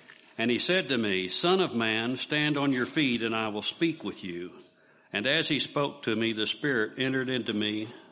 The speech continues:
and set me on my feet, and I heard him speaking to me.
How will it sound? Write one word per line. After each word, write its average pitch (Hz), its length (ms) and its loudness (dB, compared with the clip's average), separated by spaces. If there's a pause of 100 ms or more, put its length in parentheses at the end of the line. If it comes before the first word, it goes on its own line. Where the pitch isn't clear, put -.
and 101 220 -2
set 151 260 -2
me 117 120 2
on 90 160 0
my 85 180 -4
feet, 95 400 -6
and 98 160 -4
I 95 140 0
heard 131 260 -2
him 117 200 -2
speaking 117 500 -4
to 98 160 0
me. 101 260 -4